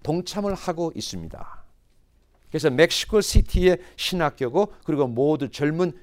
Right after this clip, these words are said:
멕시코 사람들이지만은, 그러냐, 미주에 계신 목사님께서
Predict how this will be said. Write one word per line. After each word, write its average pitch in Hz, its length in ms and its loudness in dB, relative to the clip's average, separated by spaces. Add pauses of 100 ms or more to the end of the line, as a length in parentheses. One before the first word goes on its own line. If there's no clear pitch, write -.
멕시코 - 360 -2
사람들이지만은, 117 1040 -6 (460)
그러냐, 151 340 -4
미주에 160 460 2
계신 120 380 -4
목사님께서 104 640 -2